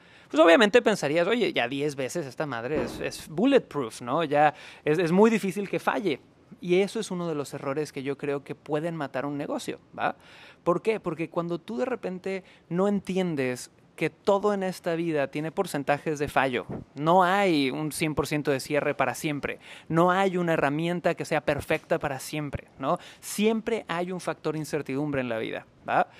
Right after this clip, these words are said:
Cuando tú no entiendes eso, te puede pasar lo que me pasó a mí, ¿no? De repente decir, "Bueno, ya llevo diez donde siempre que meto un peso saco cuatro. Bueno, pues en el once le voy a meter mil pesos". Y aparte, me, el ego me come y voy a hacerle cambios porque yo sé lo que estoy haciendo.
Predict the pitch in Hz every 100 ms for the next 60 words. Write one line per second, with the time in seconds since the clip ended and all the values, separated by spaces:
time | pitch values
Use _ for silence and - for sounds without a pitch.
0 | - - - 180 185 180 240 262 226 196
1 | 196 202 156 - 160 - 160 185 190 196
2 | 202 190 170 147 175 190 240 349 - 180
3 | 202 180 151 147 170 - 196 160 180 175
4 | 180 156 170 214 254 170 160 196 233 226
5 | 214 180 160 - - - - 214 226 196
6 | 196 208 196 226 208 190 196 180 - 220
7 | - 165 285 - - - - 151 147 214
8 | 190 156 131 135 147 185 151 131 143 135
9 | - 135 131 135 220 247 - 135 151 202
10 | - - - - - 160 143 143 170 180
11 | 214 202 160 139 135 143 160 175 147 -
12 | 156 170 170 143 151 160 143 160 147 143
13 | 170 170 175 175 165 151 139 139 147 156
14 | 143 - 147 135 175 160 135